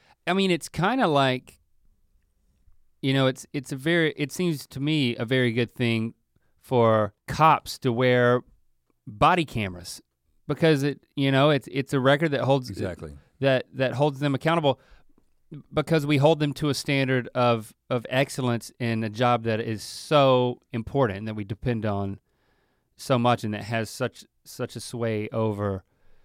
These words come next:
Speaker 1: society. I'll just leave it at that.
Speaker 2: Well, especially when
Speaker 1: But
Speaker 2: we
Speaker 1: it,
Speaker 2: have
Speaker 1: but
Speaker 2: reason
Speaker 1: there's
Speaker 2: to believe that people are being taken advantage of in those situations.
Speaker 1: Absolutely.
Speaker 2: And so if,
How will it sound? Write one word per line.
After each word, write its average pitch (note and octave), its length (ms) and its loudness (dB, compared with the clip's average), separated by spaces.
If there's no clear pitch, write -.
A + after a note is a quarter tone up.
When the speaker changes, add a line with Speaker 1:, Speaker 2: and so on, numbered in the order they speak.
Speaker 1:
society. G2+ 840 -6
I'll G#2 60 -10
just G2 160 -12
leave G2 160 -6
it F2+ 60 -10
at - 100 -20
that. F#2 240 -8
Speaker 2:
Well, D3 100 2
especially F3+ 320 -2
when C#3+ 80 2
Speaker 1:
But G3+ 100 8
Speaker 2:
we G3+ 60 6
Speaker 1:
it, G3 100 2
Speaker 2:
have - 80 -6
Speaker 1:
but F#3+ 160 6
Speaker 2:
reason C#3 160 6
Speaker 1:
there's A#2+ 80 2
Speaker 2:
to A2+ 60 0
believe A#2 260 0
that F#2+ 160 -2
people A2+ 260 -4
are F#2 60 0
being F#2 240 -6
taken F2+ 300 -8
advantage A2 360 -4
of E2+ 140 -6
in D#2+ 60 -10
those D#2+ 120 -12
situations. F2 320 -4
Speaker 1:
Absolutely. A#2+ 680 -2
Speaker 2:
And G2 100 -6
so G2 260 -2
if, - 220 -8